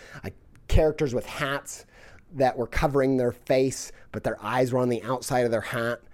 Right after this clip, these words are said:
And you can see this in my work even now. I, this is something I do all the time. And the reason I love it as a visual motif is it gives you the feeling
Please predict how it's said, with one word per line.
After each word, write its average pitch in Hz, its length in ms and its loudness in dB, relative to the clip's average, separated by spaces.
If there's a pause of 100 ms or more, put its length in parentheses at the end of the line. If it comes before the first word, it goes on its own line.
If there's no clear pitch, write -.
(260)
And 131 160 2
you 135 80 4
can 131 180 -2
see 135 280 2
this 120 240 0
in 120 80 2
my 110 80 2
work 107 360 2
even 107 280 0
now. 101 320 -2
I, 104 80 -2
this 110 320 -8
is 98 60 -10
something 113 360 -2
I 110 80 0
do 117 180 0
all 110 120 2
the 107 80 -4
time. 170 360 0
And 110 80 -2
the 110 80 -2
reason 143 360 0
I 110 100 -2
love 117 300 -2
it 104 120 -2
as 107 220 -6
a 98 180 0 (280)
visual 131 480 2
motif 123 720 -2
is 123 160 -4
it 127 180 -4 (500)
gives 165 300 6
you 180 100 4
the 135 120 -2
feeling 90 720 -2